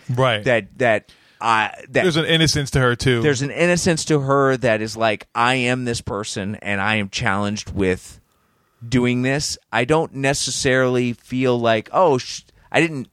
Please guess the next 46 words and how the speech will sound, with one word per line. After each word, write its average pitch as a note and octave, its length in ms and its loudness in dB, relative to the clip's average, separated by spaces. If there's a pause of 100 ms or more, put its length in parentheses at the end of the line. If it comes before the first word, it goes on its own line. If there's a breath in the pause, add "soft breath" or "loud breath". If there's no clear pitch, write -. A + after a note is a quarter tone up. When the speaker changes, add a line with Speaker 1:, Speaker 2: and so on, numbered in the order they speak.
(140)
Speaker 2:
like, C3 180 0
unless C#3 300 0
they D#3+ 120 2
said C3 300 0
she's B2+ 300 -6
the A#2+ 80 -4
best G#2+ 480 -2
at, G#2 220 -2 (220)
best C#3+ 360 0
linguist C#3+ 400 0
in B2+ 60 -4
the B2 60 2
world, A#2+ 440 4 (480 soft breath)
I G#2 120 0
wouldn't G2+ 280 -2
have F#2 100 -6
gone, F#2+ 300 0
"Oh, D3 260 2
I'm, F2 360 -6
yeah, C3 340 2
she's C3+ 280 -6
the E2+ 120 -8
best - 260 -6
linguist G2+ 400 0
in C#3 60 -8
the D3+ 80 -2
world." E3 560 0
You A#2 100 0
know A2+ 100 2
what G#2+ 120 0
I G#2+ 40 0
mean? D3 80 -2
Speaker 1:
Sure, B2 380 0
sure. G#2+ 420 -8
Speaker 2:
Um, G#2 840 2 (400)
I C3 180 2
don't B2 180 -2
know A#2+ 180 2
if G2+ 80 -2
she A#2 140 -8
necessarily A2+ 540 -2
comes G#2 240 -6
across A#2+ 480 0
that C3 200 2
way, C3+ 220 4
but A2 420 -2